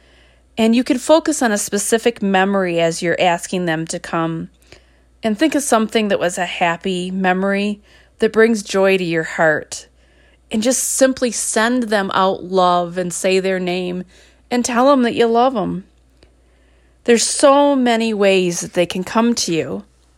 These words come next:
And it's, it's just amazing. And my big brother has come to me, and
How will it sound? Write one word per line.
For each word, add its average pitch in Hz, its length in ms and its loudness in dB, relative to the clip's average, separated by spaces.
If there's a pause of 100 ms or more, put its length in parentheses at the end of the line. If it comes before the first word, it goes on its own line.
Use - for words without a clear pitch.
(760)
And 196 240 2
it's, - 340 0 (180)
it's 208 200 0
just - 280 -4
amazing. 190 880 -2 (160)
And 190 540 -2
my 240 200 4
big 226 360 0
brother 180 520 0
has 180 280 -4
come 196 320 -4
to - 160 -8
me, 185 380 -2
and 170 300 -6